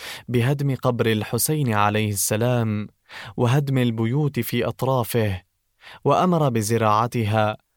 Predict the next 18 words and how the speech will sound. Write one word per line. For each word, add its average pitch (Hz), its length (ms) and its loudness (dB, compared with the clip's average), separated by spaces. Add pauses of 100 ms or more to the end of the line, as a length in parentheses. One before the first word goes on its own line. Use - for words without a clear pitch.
(220)
ومنع 117 440 2
الناس 127 400 -2
عن 110 240 -2
زيارته، 110 800 -2 (640)
فخربت 131 720 0
وصارت 113 640 0
أرضًا 107 500 0
يبابا. 104 680 0 (1080)
وقد 120 400 0
عرف 147 360 0
المتوكل 127 880 -2
بالتعصب، 113 880 -2 (540)
وكان 170 380 0
قد 135 280 0
آلم 127 420 2
المسلمين 117 720 0
عمله 110 800 0
هذا، 110 480 0